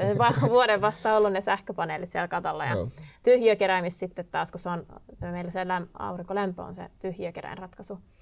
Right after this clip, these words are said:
Speaker 1: niin niitä ei oikeastaan pestäkään, et ne vaan on siellä.
Speaker 2: Joo.
Speaker 1: Ja tota,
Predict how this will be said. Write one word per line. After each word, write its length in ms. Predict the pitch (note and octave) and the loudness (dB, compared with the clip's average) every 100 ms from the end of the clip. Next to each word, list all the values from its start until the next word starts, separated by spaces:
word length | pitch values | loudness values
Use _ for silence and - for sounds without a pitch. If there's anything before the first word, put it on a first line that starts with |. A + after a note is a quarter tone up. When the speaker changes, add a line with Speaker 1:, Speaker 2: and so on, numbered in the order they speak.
| _ - - _ | _ -20 -20 _
Speaker 1:
niin 340 | G3 F#3 F#3 - | -2 0 0 -2
niitä 280 | F#3+ F3+ E3+ | -4 -4 -2
ei 180 | F#3+ - | -4 -6
oikeastaan 400 | A3 A3 A3 G3 | -8 -8 -8 -10
pestäkään, 480 | G3 E3+ - - E3 | -10 -10 -14 -18 -16
et 60 | E3+ | -8
ne 120 | A3 | -2
vaan 220 | A3 C4+ | -2 0
on 140 | G#3 F3+ | -2 -4
siellä. 360 | F3 E3+ E3+ - - | -8 -10 -14 -18 -2
Speaker 2:
Joo. 200 | C#3 - C#3 _ - _ _ _ _ _ - - - | 0 0 -4 _ -20 _ _ _ _ _ -20 -14 -6
Speaker 1:
Ja 120 | F3+ F3+ | -6 -6
tota, 420 | - - - F3 | -18 -14 -8 -8